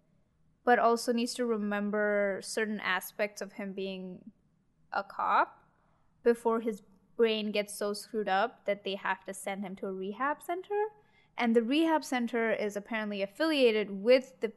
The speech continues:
the distributors of, of Substance D, or the people who grow the flowers to make Substance D.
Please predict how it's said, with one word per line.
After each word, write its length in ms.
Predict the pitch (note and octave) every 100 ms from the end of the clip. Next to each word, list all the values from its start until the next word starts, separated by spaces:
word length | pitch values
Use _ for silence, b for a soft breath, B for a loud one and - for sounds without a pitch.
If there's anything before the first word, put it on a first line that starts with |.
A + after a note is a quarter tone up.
| _ -
the 80 |
distributors 840 | G#3+ A3+ A3 - C4+ B3+ G3+ G3 G3
of, 500 | - G3+ G3 F#3+ -
of 140 | G#3+ G3+
Substance 460 | G#3 G3+ G#3 F#3+
D, 400 | F#3 G3+ B3 A#3 -
or 140 | G#3
the 100 | G3
people 380 | G#3 G#3+ G#3 G3+
who 240 | G#3+ G3+
grow 280 | G3 G#3 G#3
the 100 | G3+
flowers 580 | - G3 A3 G#3+ G3 -
to 100 | A3
make 280 | G#3 G3 G3+
Substance 480 | G#3 G#3 G3 F#3 -
D. 480 | C4+ C#4 B3 A3+